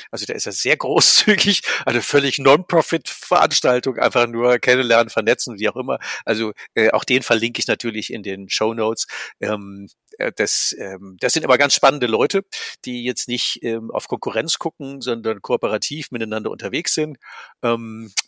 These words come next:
den einen oder anderen hat man auch hier schon im Podcast, <laughs> spannenderweise.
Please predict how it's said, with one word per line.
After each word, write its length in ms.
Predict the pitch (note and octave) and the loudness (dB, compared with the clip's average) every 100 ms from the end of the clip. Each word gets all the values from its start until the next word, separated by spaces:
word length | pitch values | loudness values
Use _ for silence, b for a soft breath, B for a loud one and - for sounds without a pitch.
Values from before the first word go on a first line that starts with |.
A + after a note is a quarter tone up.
| - | -6
den 120 | A#2+ | -2
einen 140 | - | 0
oder 120 | C3 A#2+ | 2 2
anderen 260 | A#2+ C3 | 2 0
hat 100 | C#3+ | 2
man 100 | A#2+ | 0
auch 60 | G#2+ | 2
hier 140 | C3 | 2
schon 160 | - C3 | 2 2
im 40 | |
Podcast, 680 | - E3 - - - - - | 4 4 4 2 0 0 0
<laughs> 80 | - | 2
spannenderweise. 1040 | F#3 - F3 - - - - - - - | 2 0 -2 -2 -2 0 0 0 0 -8